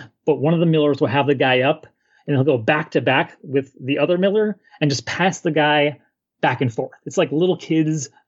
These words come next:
playing with toys. Um, it just, a, a fantastic, fantastic match. Um,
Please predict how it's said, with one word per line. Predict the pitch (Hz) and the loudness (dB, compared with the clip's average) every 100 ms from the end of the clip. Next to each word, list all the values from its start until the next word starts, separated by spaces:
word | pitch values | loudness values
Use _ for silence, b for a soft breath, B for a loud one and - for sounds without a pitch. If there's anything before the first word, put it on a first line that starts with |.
| _ _ - | _ _ -6
playing | - 175 160 | 0 2 2
with | 135 - | 2 -2
toys. | - 65 - - - b b b b b b b - | -8 -8 -8 -12 -18 b b b b b b b -2
Um, | 147 139 135 131 127 131 B B B B B B B _ _ | 2 2 2 2 2 0 B B B B B B B _ _
it | - 156 | -2 0
just, | 131 - | 0 -4
a, | - - - - | -10 -12 -20 -12
a | - 165 | -4 -4
fantastic, | - - 165 147 139 131 | -4 -2 0 2 0 0
fantastic | 151 120 120 - 117 | 0 2 0 0 -2
match. | 117 113 - - - - | 0 0 -2 -10 -16 -6
Um, | 143 139 135 131 127 - | -2 0 2 2 0 -4